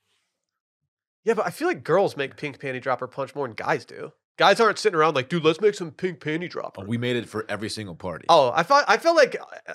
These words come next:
Speaker 1: anytime it was ever served anywhere, the girls were making it.
Speaker 2: Thirty Keystone Lights or
Speaker 1: No
Speaker 2: Natty
Speaker 1: offense to,
Speaker 2: Lights.
Speaker 1: like, you guys, you know.
Speaker 2: Handle of vodka and, like, it was two of the, the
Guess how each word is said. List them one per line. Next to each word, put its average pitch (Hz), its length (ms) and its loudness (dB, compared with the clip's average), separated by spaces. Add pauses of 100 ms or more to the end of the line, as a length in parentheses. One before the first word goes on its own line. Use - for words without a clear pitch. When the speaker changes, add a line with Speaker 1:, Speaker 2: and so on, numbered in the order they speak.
Speaker 1:
anytime 262 400 2
it 247 80 0
was 180 120 0
ever 185 160 2
served 180 300 -2
anywhere, 147 280 0
the 143 80 -6
girls 139 340 0
were 120 80 -10
making - 340 -14
it. - 160 -18 (760)
Speaker 2:
Thirty 147 260 6
Keystone 147 500 -4
Lights 113 300 -4
or 147 40 -4
Speaker 1:
No 135 100 4
Speaker 2:
Natty 101 180 -4
Speaker 1:
offense - 0 -
to, 95 100 -4
Speaker 2:
Lights. 95 200 -8
Speaker 1:
like, 120 80 -16
you - 60 -12
guys, - 200 -16
you - 120 -20
know. - 80 -20 (420)
Speaker 2:
Handle 127 460 -2
of 113 80 -6
vodka 101 720 -4
and, 90 120 -18
like, 87 200 -14 (320)
it - 40 -18
was 92 120 -10
two 123 500 -2
of 104 80 -2
the, 95 280 -10 (500)
the - 180 -16